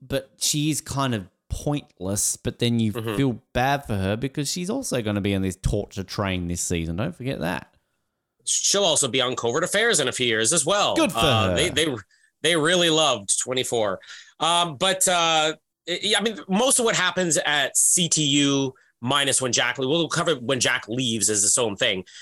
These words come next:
Speaker 2: Uh, another thing that airing these episodes back to back, uh, I don't think it would work nearly as well, is that Secretary and Audrey have just been kidnapped. And the first time we have Jack, right after, uh, Aaron makes the announcement,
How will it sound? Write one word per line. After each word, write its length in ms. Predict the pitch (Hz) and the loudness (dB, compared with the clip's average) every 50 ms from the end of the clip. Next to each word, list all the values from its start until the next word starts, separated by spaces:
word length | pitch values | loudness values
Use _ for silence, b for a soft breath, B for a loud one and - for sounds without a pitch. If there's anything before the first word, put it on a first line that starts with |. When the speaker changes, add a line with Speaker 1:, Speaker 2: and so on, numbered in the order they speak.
| B B B _ - - | B B B _ -14 -8
Speaker 2:
Uh, 220 | - - 160 180 180 - - | -4 -2 -2 -2 -2 -2 -2
another 300 | 185 196 220 240 240 233 | 0 2 2 2 2 2
thing 220 | - 226 226 226 | 2 2 2 2
that 140 | 202 202 - - _ - - - - | 2 0 0 -2 _ -20 -12 -4 0
airing 300 | 170 180 190 202 196 202 | 2 2 2 4 2 2
these 160 | 190 180 160 | 2 2 2
episodes 400 | 180 180 - - 175 170 156 123 | 2 2 2 2 2 2 0 0
back 260 | 104 - 143 170 170 - | -2 -2 -2 -2 -2 -2
to 80 | 156 117 | -2 -2
back, 320 | 120 127 160 196 - - - - - - | 0 0 -2 -2 -4 -8 -12 -8 -4 -2
uh, 40 | 127 | 0
I 160 | 127 127 127 | 0 0 0
don't 120 | 139 - - | 0 -2 -2
think 140 | 170 143 | -2 0
it 100 | 143 135 | 0 -2
would 180 | 131 131 147 135 | 0 0 -2 -2
work 340 | 110 101 120 151 165 - - - | -2 -2 0 -2 -2 -2 -6 -4
nearly 280 | 127 143 151 147 147 143 | 0 0 2 2 2 2
as 140 | 127 107 | 2 2
well, 320 | 101 117 127 151 190 202 - B B B B B B _ - | 2 2 2 2 2 0 -4 B B B B B B _ -2
is 160 | 151 143 131 | 0 2 2
that 300 | 151 147 139 135 139 - _ _ _ _ _ _ _ _ _ _ - | 4 2 2 2 0 -4 _ _ _ _ _ _ _ _ _ _ -2
Secretary 540 | - - 185 202 202 - 185 202 208 180 - | 0 2 2 2 0 0 2 2 2 2 2
and 220 | - 170 196 196 | 2 2 2 2
Audrey 340 | 185 202 196 151 143 147 135 | 2 2 2 2 2 2 0
have 100 | 139 131 | 0 0
just 200 | 147 160 156 - | 0 0 0 0
been 100 | 165 139 | -2 -2
kidnapped. 540 | - - 180 151 127 101 98 101 - - - _ - | -2 -2 0 0 0 0 -2 -4 -6 -10 -8 _ 0
And 280 | 160 160 151 147 151 151 _ _ - | 0 2 2 0 -2 -6 _ _ -8
the 160 | 123 135 147 | -4 -4 -4
first 320 | - - 202 233 220 - | 0 0 0 2 2 2
time 180 | - 196 196 180 | 2 0 0 2
we 80 | 175 160 | 2 0
have 180 | 165 160 131 110 | 0 0 0 0
Jack, 360 | 101 165 180 160 113 107 - | 0 2 2 0 0 0 0
right 140 | 143 143 147 | 0 0 2
after, 580 | 147 147 - 156 143 135 131 127 123 131 - - | 0 0 0 0 0 2 2 0 0 -2 -2 -2
uh, 140 | 131 123 127 120 | -2 -2 0 0
Aaron 240 | 135 143 147 147 143 | 2 2 2 2 2
makes 220 | 139 139 - - | 0 2 2 2
the 100 | - 131 | 2 2
announcement, 540 | 120 113 123 156 190 - - 107 98 101 | 2 2 2 0 0 0 -2 -2 -2 -4